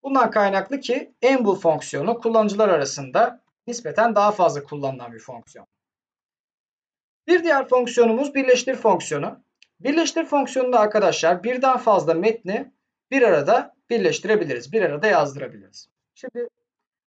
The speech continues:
bu buff bilgisayar kelimelerini ayrı ayrı yazdıralım.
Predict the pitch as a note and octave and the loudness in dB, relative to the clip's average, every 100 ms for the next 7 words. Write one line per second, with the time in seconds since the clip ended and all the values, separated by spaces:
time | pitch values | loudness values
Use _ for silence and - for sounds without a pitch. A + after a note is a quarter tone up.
0 | _ A3 C4+ F3 A3+ C4+ - A#3+ G3 F#3 | _ -20 -20 -2 0 0 -2 -8 -6 -6
1 | - D#3+ C3+ - _ _ _ _ _ _ | 0 0 0 -6 _ _ _ _ _ _
2 | _ _ - G#3 F3 D3+ C#3 C3+ A#3 G#3+ | _ _ -2 0 2 0 0 0 0 2
3 | G3 F3 D3+ C3+ B2 A#2 B2+ A2 D3+ | 4 4 2 0 -6 -8 -10 -12 -12